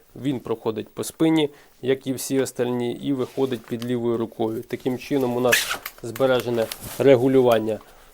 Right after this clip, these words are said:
довжини, ми можемо до нього спокійно дотягнутися. Нам зручно переходити в одноточковий режим, і це є перевагою цього ременя. Оскільки, знаходячись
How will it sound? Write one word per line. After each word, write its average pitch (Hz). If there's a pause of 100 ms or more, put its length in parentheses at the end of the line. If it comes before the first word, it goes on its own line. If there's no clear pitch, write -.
довжини, 123 (840)
ми 131
можемо 120
до 117
нього 120 (200)
спокійно 120
дотягнутися. 113 (520)
Нам 131
зручно 131
переходити 117
в 107
одноточковий 120
режим, 113 (640)
і 131
це 139
є 135 (160)
перевагою 123
цього 113
ременя. 107 (540)
Оскільки, - (200)
знаходячись 131